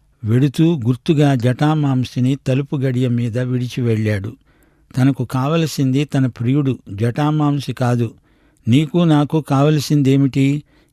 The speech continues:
ఏసా లేక వస్తువాహనాలా? ఆశీర్వాదముల కంటే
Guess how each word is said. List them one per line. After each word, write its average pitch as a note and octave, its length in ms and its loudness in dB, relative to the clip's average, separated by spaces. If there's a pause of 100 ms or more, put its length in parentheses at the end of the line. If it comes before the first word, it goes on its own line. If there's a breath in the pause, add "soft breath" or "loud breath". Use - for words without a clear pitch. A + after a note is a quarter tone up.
ఏసా D3 640 0 (120)
లేక C#3+ 300 0
వస్తువాహనాలా? C3 1160 -2 (600 soft breath)
ఆశీర్వాదముల D3+ 920 0
కంటే C3 540 -2